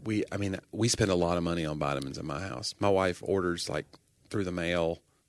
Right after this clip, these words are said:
through Amazon, a certain kind of vitamins, and I take vitamins every day.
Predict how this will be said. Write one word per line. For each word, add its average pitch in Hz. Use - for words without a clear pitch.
through 87
Amazon, 87
a 85
certain -
kind 92
of 82
vitamins, 87
and 85
I 90
take 98
vitamins 90
every 90
day. 87